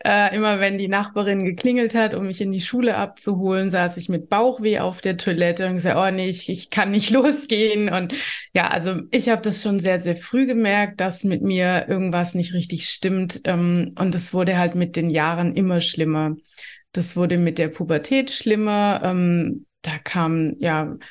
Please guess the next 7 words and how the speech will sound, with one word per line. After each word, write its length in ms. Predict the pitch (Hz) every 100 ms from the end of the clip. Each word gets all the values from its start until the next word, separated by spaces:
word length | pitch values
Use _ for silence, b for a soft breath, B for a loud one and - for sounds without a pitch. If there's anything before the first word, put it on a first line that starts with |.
| B -
Migräneattacken 1080 | 214 208 208 180 190 139 160 - 170 175 180
dazu 580 | 175 170 - 170 165 165
mit, 400 | 170 170 - -
mit 280 | 160 147 -
Sehausfällen, 1300 | 190 214 208 - 165 165 - 185 160 160 156 160 160 B B _
ähm, 500 | 185 180 170 170 170
Zyklusprobleme, 1500 | - 262 262 220 208 - - 165 175 170 175 175 165 165